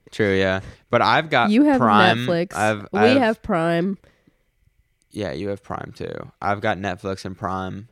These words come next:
Speaker 2: Yeah.
Speaker 1: I think we have Hulu.
Speaker 2: Just everything.
Speaker 1: Yeah.
Speaker 2: It literally went from,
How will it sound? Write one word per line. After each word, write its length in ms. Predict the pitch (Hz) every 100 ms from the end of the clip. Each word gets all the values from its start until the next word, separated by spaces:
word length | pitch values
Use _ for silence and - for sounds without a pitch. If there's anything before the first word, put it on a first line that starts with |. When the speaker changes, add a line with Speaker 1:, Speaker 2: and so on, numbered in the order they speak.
| _ -
Speaker 2:
Yeah. 260 | - - 214 _ 190
Speaker 1:
I 60 |
think 180 | 196 -
we 100 | 120
have 300 | 113 101 95 117
Hulu. 520 | 98 95 95 92 104 - _ _ _ _ -
Speaker 2:
Just 200 | 311 - -
everything. 540 | 233 240 208 196 - - - -
Speaker 1:
Yeah. 100 | -
Speaker 2:
It 140 | 359
literally 720 | 285 269 285 294 294 294 294 - _ _ _ _ -
went 480 | - 208 214 220 -
from, 400 | - 247 226 254